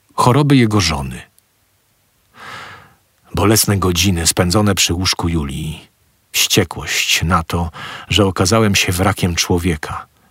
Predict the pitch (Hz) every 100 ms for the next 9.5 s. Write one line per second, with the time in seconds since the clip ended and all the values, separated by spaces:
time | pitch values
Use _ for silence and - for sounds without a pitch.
0 | _ - 92 82 - 92 87 76 69 73
1 | - - - 101 87 87 - 82 82 78
2 | 82 - 85 - 73 - - - _ _
3 | _ _ _ _ _ - 95 - 147 127
4 | 95 135 156 139 113 - - - 139 127
5 | 120 - 107 104 135 113 90 - 127 131
6 | - 110 98 95 110 123 90 85 - -
7 | 135 165 117 85 78 - - - - -
8 | - 131 127 131 - - 104 92 - 98
9 | 95 78 - 76